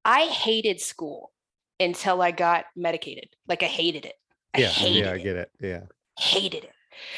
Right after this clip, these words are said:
Speaker 1: Then I got meg-, medicated and I was getting straight A's really easily 'cause I could remember that I had homework and stuff.
Speaker 2: Mm-hmm.
Speaker 1: But there was never, like, a cl-, I would have liked English, I think, but my English teacher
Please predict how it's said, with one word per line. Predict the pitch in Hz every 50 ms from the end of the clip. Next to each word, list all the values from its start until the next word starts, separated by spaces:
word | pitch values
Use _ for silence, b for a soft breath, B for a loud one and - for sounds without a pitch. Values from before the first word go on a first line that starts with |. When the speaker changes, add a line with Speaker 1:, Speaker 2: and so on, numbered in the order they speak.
| B B B
Speaker 1:
Then | - 320 330
I | 311
got | 294 254 240 220
meg-, | 240 302 302 294 247 - _ - 214 - -
medicated | 202 202 262 349 381 349 - 185 165 160 165 170 170 175 - -
and | 196 190 190
I | 190
was | 190 185
getting | 185 220 226 240 226
straight | - - - - 220 220 214
A's | 208 202 185 175
really | 170 180 170 160 160 -
easily | 247 302 339 294 214 190 170 170 165
'cause | - 180 165
I | 175 160
could | - - 160 165
remember | 170 165 170 165 165 165 156
that | 160 156
I | 147 147 147
had | - 156 147 - -
homework | - - 208 220 233 233 233 -
and | 247 240
stuff. | - - - 240 233 247 - - - B B B B B B B
Speaker 2:
Mm-hmm. | 123 110 117
Speaker 1:
But | 110 - -
there | 302 302
was | 294 320 - 330
never, | 359 403 427 440 440 370
like, | 311 254 - -
a | 196 - -
cl-, | - - - - _ -
I | 226
would | 254 233 214 294 349 392
have | 370 - 247
liked | 240 220 208 - - - -
English, | 196 190 220 226 254 277 302 349 349 - - - - - _ _ _ _ _ _
I | 269 285
think, | - - 330 330 359 403 - - - - _ _ B B B B B B B _
but | 185 - 240 - 208
my | 202 196 -
English | 214 220 240 233 277 254 - -
teacher | - 302 277 - - -